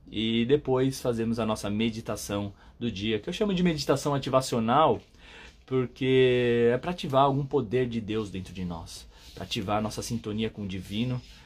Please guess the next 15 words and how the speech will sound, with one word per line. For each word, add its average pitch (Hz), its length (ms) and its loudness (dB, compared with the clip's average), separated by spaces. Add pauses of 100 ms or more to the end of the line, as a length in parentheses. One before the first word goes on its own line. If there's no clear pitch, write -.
(240)
eh, 101 260 -6
pra 104 160 -10
que - 100 -14
a 95 40 -10
gente 110 200 -10
possa 104 280 -6
viver 104 440 -2
mais 104 220 -4
amorosamente 104 960 -2
e 131 60 -2
fluir 117 420 0
dentro 104 240 -6
das 104 160 -4
nossas 95 280 -6
realizações. 92 800 -10